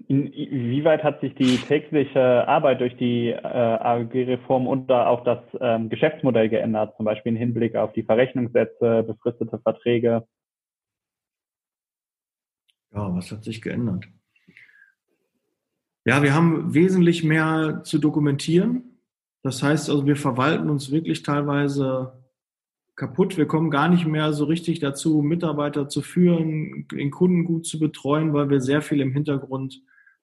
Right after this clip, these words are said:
Speaker 2: ähm, ja, an neuen Prozessen hatten, die, ähm, wo was noch schriftlich gemacht werden musste.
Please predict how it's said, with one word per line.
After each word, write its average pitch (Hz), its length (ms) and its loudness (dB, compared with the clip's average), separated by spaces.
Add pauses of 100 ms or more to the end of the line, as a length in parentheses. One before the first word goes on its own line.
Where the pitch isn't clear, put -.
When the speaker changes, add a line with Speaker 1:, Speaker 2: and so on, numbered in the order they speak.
(140)
Speaker 2:
ähm, 123 560 -2 (720)
ja, 127 180 -2
an 143 100 2
neuen 147 540 2
Prozessen 165 640 0
hatten, 156 360 0
die, 139 440 4
ähm, 131 540 -8 (480)
wo 131 80 -8
was 143 180 -2
noch 170 200 0
schriftlich 170 460 0
gemacht 147 360 -2 (500)
werden 143 300 2
musste. 143 560 0